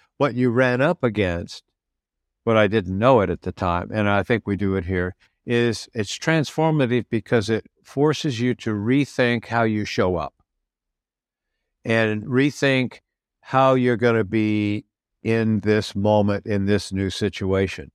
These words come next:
And living in Baltimore or Washington or whatever, you, many times you don't have to think about that. You can get to the supermarket and you can get everywhere.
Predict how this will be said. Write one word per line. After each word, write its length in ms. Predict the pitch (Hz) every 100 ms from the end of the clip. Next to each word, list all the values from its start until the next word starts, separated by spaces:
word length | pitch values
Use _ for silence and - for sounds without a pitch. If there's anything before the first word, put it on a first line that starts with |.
| -
And 160 | 160 147
living 320 | 165 175 123
in 140 | 117
Baltimore 600 | 92 120 131 113 107 107
or 80 | 95
Washington 560 | 92 117 - 113 104 101
or 80 |
whatever, 360 | 101 101 104 104
you, 140 | 110 98 _ _ 139
many 360 | 135 160 180
times 200 | 151 135
you 80 | 135
don't 160 | 165 143
have 120 | 139
to 100 | 113
think 240 | - 160
about 360 | 120 98 90 -
that. 220 | 80 76 _
You 180 | 110 127
can 160 | 127 113
get 180 | 120 -
to 100 | 117
the 120 | 101
supermarket 720 | - 98 - 90 90 90 113
and 160 | 117 117
you 120 | 135
can 180 | 151 120
get 240 | 107 92
everywhere. 520 | 98 90 85 92 87